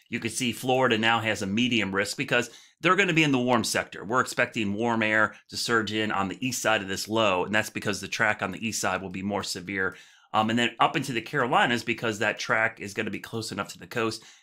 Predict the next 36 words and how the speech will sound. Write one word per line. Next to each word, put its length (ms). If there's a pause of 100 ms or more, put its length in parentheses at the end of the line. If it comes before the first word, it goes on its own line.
you 60
gotta 180
keep 200
an 80
eye 180
on 80
the 80
risk 460
<laughs> 60
for 260
some 180
severe 360
storms 540 (480)
along 280
coastal 400
se-, 160 (160)
section. 480
So 160
that's, 380 (600)
<clears throat> 140
excuse 380
me, 100
certainly 340
a 60
possibility. 680
Now, 160
that's 240
the 60
severe 380
weather 300
risk. 340 (480)
The 100
flash 380
flood 300
risk 400
is 680